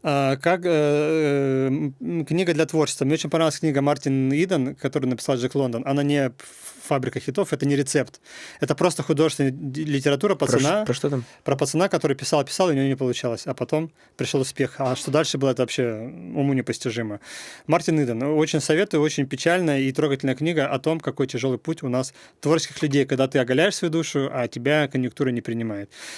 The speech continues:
Speaker 1: Всё-таки тут тоже есть печальный момент. Как бы я не говорю, что всё хорошо и позитивно. Да, когда мы пишем в тренде, оно взлетает, но ещё очень часто что-то идёт не так, и наши ожидания не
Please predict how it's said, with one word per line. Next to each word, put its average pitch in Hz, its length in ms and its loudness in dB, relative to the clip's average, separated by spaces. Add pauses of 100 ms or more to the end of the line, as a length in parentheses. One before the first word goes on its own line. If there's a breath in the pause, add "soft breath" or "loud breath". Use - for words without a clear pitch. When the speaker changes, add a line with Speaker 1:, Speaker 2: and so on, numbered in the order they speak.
Speaker 1:
Всё-таки 135 320 -2
тут 139 180 -2
тоже 147 220 2
есть 123 100 -2
печальный 131 320 0
момент. 143 360 0
Как 131 180 -2
бы 127 80 2
я 123 60 2
не 127 60 0
говорю, 127 160 2
что - 140 -12
всё 113 140 -6
хорошо 120 480 -2
и 113 120 -2
позитивно. 139 560 -4
Да, 131 360 0 (400 loud breath)
когда 143 240 2
мы 139 100 0
пишем 135 260 -2
в - 40 -6
тренде, 135 320 2
оно 127 120 0
взлетает, 120 460 0
но 120 240 -2
ещё 175 420 0
очень 131 200 -2
часто 131 560 -2
что-то 139 240 -4
идёт 131 340 -4
не 127 60 -2
так, 170 280 -2
и 139 40 -2
наши 127 280 -2
ожидания 120 480 -2
не 127 600 -4